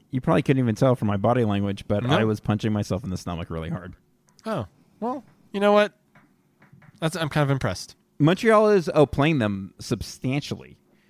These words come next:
Speaker 1: They're, the shots are something like, uh, twenty-five to
Speaker 2: Greg.
Speaker 1: s-, to eight. Okay.
Speaker 2: Greg. Yeah,
Speaker 1: Mm-hmm.
Speaker 2: no one, no one cares.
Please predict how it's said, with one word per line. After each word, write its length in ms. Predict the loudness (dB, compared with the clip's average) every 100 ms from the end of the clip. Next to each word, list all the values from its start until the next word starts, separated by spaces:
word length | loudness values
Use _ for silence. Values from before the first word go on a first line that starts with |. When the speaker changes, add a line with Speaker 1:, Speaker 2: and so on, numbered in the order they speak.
| _ _
Speaker 1:
They're, 400 | 2 4 6 4
the 120 | 4 2
shots 380 | 4 2 4
are 60 | 2
something 280 | 2 0 2
like, 420 | 2 0 -4 -4
uh, 420 | -2 0 -2 -6 -10 -20 -20 _ _ _ _ _ -4
twenty-five 760 | 2 4 2 2 4 4 2
to 20 | 2
Speaker 2:
Greg. 120 | 0
Speaker 1:
s-, 480 | -2 -10 -16 -18 -8
to 120 | -8 -4
eight. 220 | -4 -2 0
Okay. 60 | 0
Speaker 2:
Greg. 140 | -2 -8 _ _ _ _
Yeah, 60 | -6
Speaker 1:
Mm-hmm. 180 | 0 0
Speaker 2:
no 120 | 0
one, 160 | -4 -10 -14
no 80 | -12
one 80 | -12
cares. 300 | -14 -20